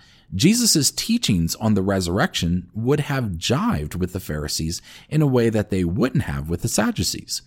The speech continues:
And so in Second Maccabees twelve, the author of Maccabees is presenting commentary that faithful Jews should believe in the resurrection. And this is the entire reason for praying for the dead. If they weren't going to rise from the dead,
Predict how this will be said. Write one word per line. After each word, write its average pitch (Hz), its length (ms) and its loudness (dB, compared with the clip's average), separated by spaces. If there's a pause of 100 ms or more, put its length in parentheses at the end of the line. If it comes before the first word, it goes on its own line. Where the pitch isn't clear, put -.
(360)
And 143 140 2
so 175 160 6
in 156 80 4
Second 214 320 2
Maccabees 120 460 0
twelve, 113 420 0
the 113 220 -2
author 151 360 -2
of 95 120 -2
Maccabees 107 500 0
is - 160 -4
presenting 135 640 0
commentary 90 800 -2 (320)
that 123 180 -2
faithful 170 520 0
Jews 107 520 2
should 143 400 0
believe 85 380 0
in 113 80 2
the 104 80 0
resurrection. 107 680 -2 (320)
And 139 300 2
this 185 240 6
is 151 160 -2
the 135 160 0
entire 135 480 -2
reason 120 420 2
for 120 160 -4
praying 107 320 -2
for 135 120 -6
the 156 100 0
dead. 214 260 -2 (240)
If 110 160 -4
they 123 160 6
weren't 110 360 0
going 113 240 0
to 92 100 -4
rise 82 340 -4
from 85 160 0
the 76 80 0
dead, 80 340 -2